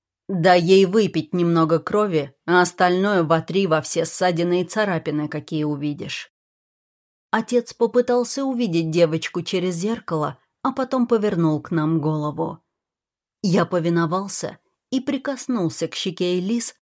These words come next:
чтобы приподнять ей голову. В тот же миг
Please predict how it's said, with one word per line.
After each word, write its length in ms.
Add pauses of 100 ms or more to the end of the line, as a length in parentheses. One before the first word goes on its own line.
чтобы 400
приподнять 760
ей 180
голову. 600 (1040)
В 120
тот 260
же 160
миг 420